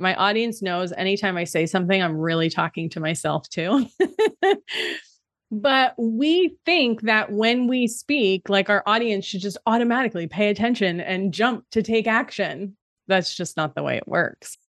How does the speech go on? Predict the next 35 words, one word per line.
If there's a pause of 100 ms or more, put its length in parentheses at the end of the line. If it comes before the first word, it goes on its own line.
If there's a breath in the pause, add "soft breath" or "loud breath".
We
have
to
work (280)
for
it
and
make
it
worth
their
while.
So (640 loud breath)
the
more (440)
personalized
you
can
get
based
on
that
data,
which
is
something,
you
know,
I
think
is
so
important
in
email,